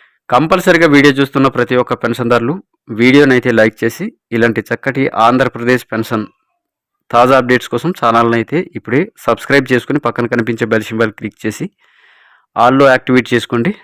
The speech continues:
So ఫ్రెండ్స్, నేను పోస్ట్ చేసే వీడియో వెంటనే మీ మొబైల్కి అనేది రావడం జరుగుతుంది. So ఫ్రెండ్స్, ఈ పెన్షన్లకు సంబంధించి ఏవైనా పొరపాటు ఉంటే వారి యొక్క పేరును అనేది ఇమ్మీడియట్‌లీగా పెన్షన్దారులు,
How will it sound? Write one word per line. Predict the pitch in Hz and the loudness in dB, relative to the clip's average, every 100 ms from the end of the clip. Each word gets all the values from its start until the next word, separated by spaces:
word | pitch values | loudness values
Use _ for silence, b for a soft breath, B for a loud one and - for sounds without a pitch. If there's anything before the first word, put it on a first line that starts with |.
| b b _ - | b b _ -12
So | |
ఫ్రెండ్స్, | - 131 - 117 | -4 -4 -2 0
నేను | 117 131 | 4 4
పోస్ట్ | 123 135 - | 2 -2 -2
చేసే | 131 127 | -4 -2
వీడియో | 120 120 120 | 0 2 2
వెంటనే | 113 110 123 254 - _ | 0 0 -2 -4 -8 _
మీ | 107 110 113 | -2 0 2
మొబైల్కి | 107 110 117 - | 2 2 0 0
అనేది | 107 107 190 B B B B - | -4 -4 -6 B B B B -10
రావడం | - 101 113 113 | -2 2 2 2
జరుగుతుంది. | 110 104 101 101 98 - | 0 -2 -4 -8 -12 -8
So | - | -6
ఫ్రెండ్స్, | 113 135 131 | -2 -2 -2
ఈ | |
పెన్షన్లకు | 120 123 131 139 131 | -2 -2 0 0 0
సంబంధించి | - 120 123 123 120 - 175 - _ 113 | -2 0 2 2 -2 -4 -8 -10 _ 0
ఏవైనా | 113 123 123 | 4 4 2
పొరపాటు | 120 113 120 135 127 | 0 -2 -2 -2 -2
ఉంటే | 110 104 135 _ _ _ _ _ _ _ _ _ _ _ - | -4 -6 -8 _ _ _ _ _ _ _ _ _ _ _ -12
వారి | 98 113 135 147 | 0 4 4 4
యొక్క | 143 | 0
పేరును | - 131 147 143 | 0 0 2 2
అనేది | 135 127 151 143 _ _ _ - | 0 0 -2 -4 _ _ _ -2
ఇమ్మీడియట్‌లీగా | 127 143 139 127 127 123 170 - - | 2 4 4 0 0 2 0 -2 -2
పెన్షన్దారులు, | 117 120 127 127 123 | -4 0 2 4 2